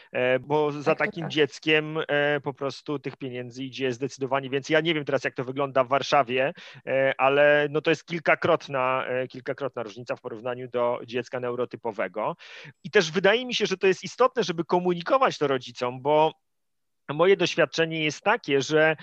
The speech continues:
Speaker 1: z jakiegoś powodu, e, ro-, e, rodzice często strasznie się bronią przed, e, uzyskaniem tego, tego orzeczenia. Tak jakby to była taka po prostu już, e,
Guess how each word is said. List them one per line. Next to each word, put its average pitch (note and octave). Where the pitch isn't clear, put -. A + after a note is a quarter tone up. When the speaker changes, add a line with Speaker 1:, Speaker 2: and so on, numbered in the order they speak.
Speaker 1:
z C#3
jakiegoś B3
powodu, D#3+
e, C#3
ro-, D#3
e, D#3+
rodzice D#3+
często G#3
strasznie -
się F3
bronią D3+
przed, -
e, C#3
uzyskaniem C#3
tego, C3
tego C3+
orzeczenia. A#2
Tak C3
jakby D#3
to D#3
była D#3
taka D#3
po D#3
prostu D#3+
już, D#3
e, E3